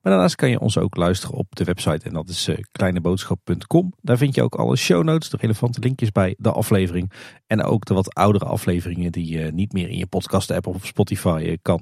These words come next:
vinden. Die staan, eh, allemaal nog vanaf aflevering één op onze website. En wil je ons nou trouwens, eh, horen in de podcast De Buitenwereld, zorg dan dat je je daar apart op abonneert, want dat is echt een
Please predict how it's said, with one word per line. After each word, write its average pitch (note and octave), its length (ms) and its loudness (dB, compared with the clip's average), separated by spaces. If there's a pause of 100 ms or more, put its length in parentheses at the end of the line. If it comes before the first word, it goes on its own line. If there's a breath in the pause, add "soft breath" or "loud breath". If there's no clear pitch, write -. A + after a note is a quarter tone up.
vinden. G2 420 0
Die A#2+ 120 -2
staan, G2 280 0
eh, G2 120 0
allemaal D#3 340 4
nog C#3+ 180 0
vanaf B2+ 280 2
aflevering G2+ 580 0
één F#2 220 -2 (520 loud breath)
op G#2+ 120 0
onze F2 340 -4
website. - 520 -2 (440 loud breath)
En A2+ 160 2
wil D3 120 6
je C3+ 100 2
ons B2 180 0
nou A2+ 220 4
trouwens, G#2+ 440 2
eh, F#2+ 140 2
horen F#2+ 360 0
in F2 240 0
de E2 240 -2
podcast - 420 -4
De A2+ 80 6
Buitenwereld, C3+ 580 4
zorg A2+ 260 0
dan G2 120 -2
dat G2+ 180 -2
je G#2 60 -2
je F#2+ 60 2
daar E2+ 220 0
apart - 420 0
op F#2+ 160 0
abonneert, - 360 -2
want G2+ 180 0
dat - 100 -6
is G2+ 60 -4
echt - 80 -8
een - 160 -2